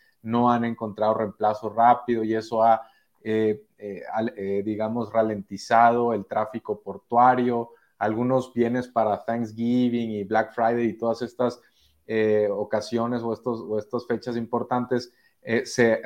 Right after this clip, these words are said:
han, han visto cómo la, la oferta se ha limitado y, pues, evidentemente, los hogares con cierta demanda han empujado un poquito los precios hacia arriba, ¿no? Eh, y así podríamos encontrar muchos, muchos, eh, bienes en estos momentos,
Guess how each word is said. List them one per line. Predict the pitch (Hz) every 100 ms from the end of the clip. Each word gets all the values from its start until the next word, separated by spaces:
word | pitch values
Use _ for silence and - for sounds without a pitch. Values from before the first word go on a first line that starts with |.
| 113 -
han, | 117 123
han | 117 117
visto | 120 123 - 131
cómo | - 127 127
la, | 120 107 104
la | 104
oferta | 104 127 123 123 127
se | 123
ha | 120
limitado | 131 135 135 151 147 156 -
y, | 135
pues, | 123 113
evidentemente, | 113 104 101 107 139 123 120 160
los | 117 107
hogares | 98 104 107 113 - _ _ _
con | - 107
cierta | 123 113 120 123
demanda | 123 123 123 123 -
han | 107 104 107
empujado | 107 101 - 104
un | 104
poquito | 104 101 98 107 107 - _ _
los | 104 104
precios | - 107 104 110 110
hacia | 101 104
arriba, | 95 131 147 117
¿no? | 107 123 - _ _ _ _
Eh, | 120
y | 123 127
así | 131 147
podríamos | 147 160 160 160 160
encontrar | 151 117 110 98 127
muchos, | 135 131 127 147 135 -
muchos, | 127 120 - 135 127 - -
eh, | 107 104 98
bienes | 101 120 123 127 127 123
en | 107
estos | 107 120
momentos, | 120 117 117 110 - 120